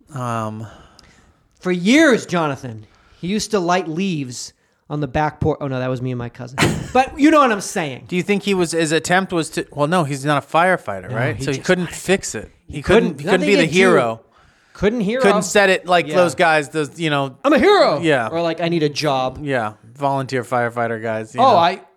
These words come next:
Speaker 2: uh, well, how do I work? I
Speaker 1: Well,
Speaker 2: fight fires. There's no fires.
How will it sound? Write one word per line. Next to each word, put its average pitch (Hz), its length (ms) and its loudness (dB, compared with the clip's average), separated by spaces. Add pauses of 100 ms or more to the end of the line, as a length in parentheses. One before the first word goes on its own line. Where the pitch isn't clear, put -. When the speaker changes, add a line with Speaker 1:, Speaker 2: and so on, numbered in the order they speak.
(100)
Speaker 2:
uh, 311 140 4
well, 165 320 2
how 160 180 0
do 214 80 2
I 170 100 2
work? 180 460 2 (160)
I 160 80 -4
Speaker 1:
Well, 147 240 2
Speaker 2:
fight - 80 -6
fires. 185 380 2
There's 147 140 -8
no 170 120 0
fires. 220 440 2